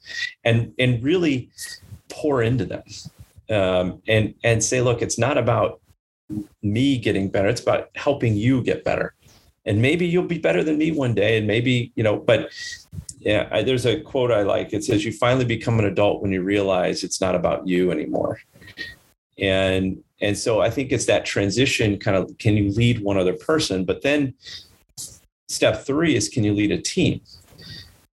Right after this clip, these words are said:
And the, and the skills that are necessary, and I feel it in, in, in, especially in finance,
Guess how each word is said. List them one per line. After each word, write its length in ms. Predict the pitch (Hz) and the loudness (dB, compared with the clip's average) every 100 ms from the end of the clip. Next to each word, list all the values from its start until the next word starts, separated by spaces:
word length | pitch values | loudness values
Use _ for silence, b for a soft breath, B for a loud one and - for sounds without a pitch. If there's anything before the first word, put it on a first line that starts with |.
| _ _ _ _ - | _ _ _ _ -2
And 140 | 113 | 2
the, 200 | 131 123 | 2 0
and 180 | - 127 | 0 2
the 60 | 120 | 2
skills 580 | - - - 196 220 180 | 0 -2 0 2 2 0
that 100 | 135 | 0
are 80 | |
necessary, 880 | 120 120 135 - - 95 92 90 90 | 0 0 0 -2 0 2 2 0 -2
and 120 | - | 0
I 100 | 101 | 0
feel 320 | - - 156 139 | 0 -2 0 0
it 160 | - | 0
in, 180 | 113 90 - - - | -2 -4 -8 -20 -8
in, 180 | 127 110 | -2 0
in, 200 | - 113 | 2 0
especially 460 | 95 - - 170 156 | 0 -2 -2 0 0
in 80 | 113 | -2
finance, 800 | - 117 117 92 - - - | -2 0 2 2 -2 -4 -8